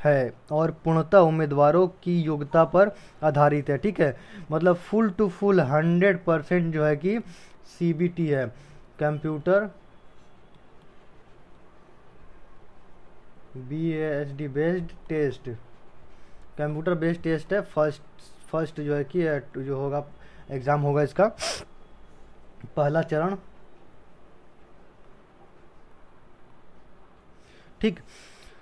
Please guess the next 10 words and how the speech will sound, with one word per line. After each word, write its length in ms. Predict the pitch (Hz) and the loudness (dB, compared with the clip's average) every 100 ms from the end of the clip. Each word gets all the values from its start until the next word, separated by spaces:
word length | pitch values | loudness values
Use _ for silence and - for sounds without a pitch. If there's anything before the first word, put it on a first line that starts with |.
| - | 0
तो 340 | 190 196 202 - - | 4 6 4 -2 -4
दूसरा 260 | 185 190 202 | -2 8 8
बुलेट 280 | 180 185 175 | 10 8 8
पॉइंट 200 | 180 170 | 4 8
पढ़ते 240 | 170 170 | 6 6
हैं 80 | 170 | 2
अभी, 120 | 156 151 - - - - | 2 -4 -12 -20 -10 0
"रेलवे 360 | 143 160 170 | 2 6 6
भर्ती 400 | 180 151 147 175 | 6 6 4 2
बोर्ड, 420 | 165 147 160 156 | 4 4 4 2